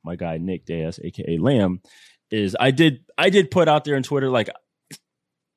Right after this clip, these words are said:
I wish the Bills got a, got a chance too. Just because how it went down the last two minutes of just back and forth play, no one could stop anyone. Like, that would have been really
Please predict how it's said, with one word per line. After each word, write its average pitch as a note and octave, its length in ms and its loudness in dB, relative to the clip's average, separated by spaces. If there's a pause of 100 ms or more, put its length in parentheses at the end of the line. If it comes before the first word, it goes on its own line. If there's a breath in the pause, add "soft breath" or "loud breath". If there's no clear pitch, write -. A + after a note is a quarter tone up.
(160)
I C3+ 60 6
wish D3 260 6
the C#3 120 4
Bills C3 340 6
got A2+ 160 6
a, G#2 120 4
got G2+ 280 2
a F#2 60 -2
chance F#2 340 -4
too. C#2+ 320 -8 (380)
Just C3+ 280 4
because D3 380 6
how C3 240 4
it A2+ 120 4
went A2+ 200 0
down G2+ 400 2
the G2 120 0
last G2+ 440 0
two A2 140 -2
minutes F2+ 460 -4 (420 loud breath)
of F#2 100 -4
just F2+ 300 -8
back A2+ 300 0
and G2+ 120 -6
forth F#2 300 -4
play, F2+ 400 -4 (300 soft breath)
no A2+ 240 4
one A#2+ 180 6
could A2+ 160 -2
stop G2+ 280 2
anyone. F2+ 640 -2
Like, - 220 -8
that A#2+ 220 -2
would A2+ 100 -6
have G2 80 -6
been F#2 240 -6
really E2+ 260 -6